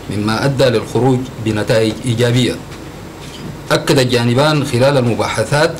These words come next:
التزامهما الجاد والمخلص بتنفيذ اتفاقية التعاون المشترك التي وقعت في أديس أبابا في سبعة وعشرين سبتمبر ألفين واثناشر بذات الروح البناءة التي تسود بينهما.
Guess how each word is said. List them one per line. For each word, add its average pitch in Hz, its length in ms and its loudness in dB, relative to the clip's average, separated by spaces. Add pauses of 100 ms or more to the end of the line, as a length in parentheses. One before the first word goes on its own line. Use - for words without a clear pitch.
(120)
التزامهما 117 800 2
الجاد 147 460 2 (140)
والمخلص 151 680 0 (400)
بتنفيذ 151 640 0
اتفاقية 120 580 0
التعاون 120 480 0
المشترك 110 460 0 (480)
التي 135 260 2
وقعت 139 400 2
في 113 180 0
أديس 104 260 -4
أبابا 139 360 2 (440)
في 120 140 0
سبعة 143 260 2
وعشرين 120 320 2
سبتمبر 127 580 0 (120)
ألفين 135 300 0
واثناشر 135 520 2 (500)
بذات 143 360 2
الروح 135 300 2
البناءة 123 640 2 (360)
التي 120 300 0
تسود 113 400 2
بينهما. 107 480 0